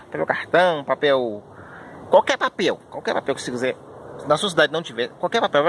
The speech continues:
papel, papel Fabriano, papel Canson, papel, é, eu tô usando agora um importado aqui, depois eu mostro pra vocês. Então, mas qualquer papel você pode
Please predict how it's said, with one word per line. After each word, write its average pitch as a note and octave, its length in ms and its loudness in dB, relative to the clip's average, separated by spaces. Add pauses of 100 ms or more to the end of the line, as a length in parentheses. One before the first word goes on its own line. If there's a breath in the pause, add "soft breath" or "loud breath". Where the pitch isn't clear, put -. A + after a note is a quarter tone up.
papel, F#3 260 0
papel F3+ 240 2
Fabriano, C#3 680 2
papel C#3 280 -2
Canson, C#3 480 2
papel, C3+ 440 0 (840 loud breath)
é, C3+ 180 4
eu C#3+ 80 2
tô E3+ 120 2
usando D3+ 180 4
agora C#3+ 220 4
um - 20 -2
importado B2+ 460 0
aqui, D#3 220 -6
depois C#3+ 200 0
eu C3 60 0
mostro C3 200 0
pra A#2 120 -4
vocês. C#3 320 -4
Então, F#3+ 120 -4
mas A3+ 120 2
qualquer A#3+ 340 2
papel D3 400 0
você D3 140 -12
pode A#2+ 360 -2